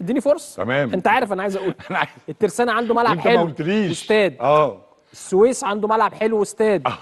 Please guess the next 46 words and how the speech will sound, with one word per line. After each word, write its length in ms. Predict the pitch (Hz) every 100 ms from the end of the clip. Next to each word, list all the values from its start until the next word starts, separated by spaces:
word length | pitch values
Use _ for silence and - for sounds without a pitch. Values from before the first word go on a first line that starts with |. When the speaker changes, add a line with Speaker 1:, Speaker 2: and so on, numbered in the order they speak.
| - -
Speaker 2:
<laughs> 320 | - 151 -
Speaker 1:
سبورتنج 560 | - - 254 269 269 226
ملعبه 280 | 208 254 269
صغير 500 | 190 247 277 277 262 -
وترتان، 580 | 180 214 185 220 220 202
نجيل 200 | 190 208
صناعي. 400 | 202 190 180 120
Speaker 2:
كل 380 | 202 220 190 175
مصر 360 | 180 190 175
سألتني 400 | 156 165 190 170
قبل 180 | 170 160
الحلقة 380 | 151 127 139 85
في 100 | -
Speaker 1:
هي-، 80 | 190
Speaker 2:
القصة 180 | 180 190
دي. 60 | 220
Speaker 1:
هيلعب 260 | 254 226
بقى 140 | 220 170
في 100 | 233
نفس 80 |
Speaker 2:
سبورتنج 240 | 254 196 226
Speaker 1:
الملعب؟ 200 | 262 277
Speaker 2:
هيلعب 200 | 180 135
فين؟ 300 | - 156 131 - _ _ _
Speaker 1:
ولا 140 | 170 185
Speaker 2:
كلمت، 120 | 170
Speaker 1:
هيلعب 160 | 220 185
في 60 |
استاد؟ 340 | 170 - 190 156
Speaker 2:
كلمت 300 | - 147 165
أحمد 280 | 156 123 143
فاروق 280 | - 139 180 131 _ _ _
المدرب 340 | 113 127 160 165
طبعًا 380 | 165 165 151 135 _ _ -
زي 340 | 117 156 147
كده 200 | 131 160
الناس 220 | 151 156 -
ما 80 |
بتقول 280 | 131 120 160
كده، 240 | 123 160 147
أو 140 | 127
هو 220 | 156 156 - - -
أطلقوا 360 | 107 170 165 131
عليه 100 | 165
مدرب 300 | 156 170 151
المحظوظ. 520 | 151 - 113 147 107